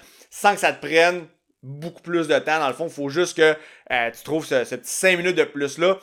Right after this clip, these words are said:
Puis on s'entend, là, euh, chronomètre tes repos pour le reste de ton workout, euh, arrête de, de, de jaser, euh, arrête de faire du social pendant ton gym.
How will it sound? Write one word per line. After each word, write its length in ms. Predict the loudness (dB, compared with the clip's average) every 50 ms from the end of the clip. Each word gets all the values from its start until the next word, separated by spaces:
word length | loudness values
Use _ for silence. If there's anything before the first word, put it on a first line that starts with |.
| -12 -18 _
Puis 80 | -4 -2
on 80 | -2 0
s'entend, 380 | 2 0 2 2 4 4 4 4
là, 160 | 2 2 0 -2 -8 -20 -20 _ _ -4
euh, 320 | -2 0 0 0 0 0 -2
chronomètre 580 | -2 2 4 4 6 6 6 6 4 4 4
tes 140 | 4 4 4
repos 360 | 6 6 6 6 6 4 2
pour 120 | 2 4 4
le 60 | 4
reste 220 | 6 4 4 2
de 40 | 0
ton 160 | 0 0 0
workout, 680 | 0 2 0 0 0 2 4 6 6 6 6 4 2 0
euh, 340 | 0 2 2 2 2 0 -2 -2
arrête 340 | 0 0 0 2 0 0 2
de, 140 | 2 0 2
de, 160 | 0 -2 -4
de 200 | -2 -2 -4 -2
jaser, 680 | 2 2 4 4 4 4 2 0 0 0 2 2 2 2
euh, 420 | 4 4 2 2 0 -2 -2 -2
arrête 140 | -2 -2 -2
de 60 | -2
faire 160 | -2 -2 -2
du 60 | -4 -4
social 380 | -4 -4 -4 -2 0 0 0
pendant 180 | 0 0 -2 -2
ton 180 | -2 -4 -4
gym. 240 | -2 0 0 0 0